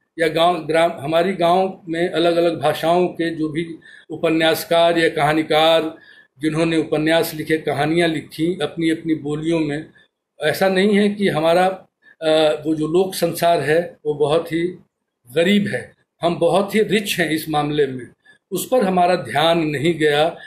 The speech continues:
हम मात्र एक, अ, अ, inputs के लिए हम कभी-कभी एनएसडी के, अ,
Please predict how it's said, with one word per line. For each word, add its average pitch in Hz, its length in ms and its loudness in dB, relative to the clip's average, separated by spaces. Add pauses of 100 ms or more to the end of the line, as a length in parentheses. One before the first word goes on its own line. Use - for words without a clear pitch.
(280)
हम 180 200 0
मात्र 214 380 0
एक, 202 500 0 (680)
अ, - 40 2
अ, 156 420 -4 (360)
inputs 214 580 -4
के 185 160 0
लिए 190 260 0
हम 175 160 -2
कभी-कभी 180 720 -4 (120)
एनएसडी 165 360 -4
के, 170 140 -4
अ, 156 160 -8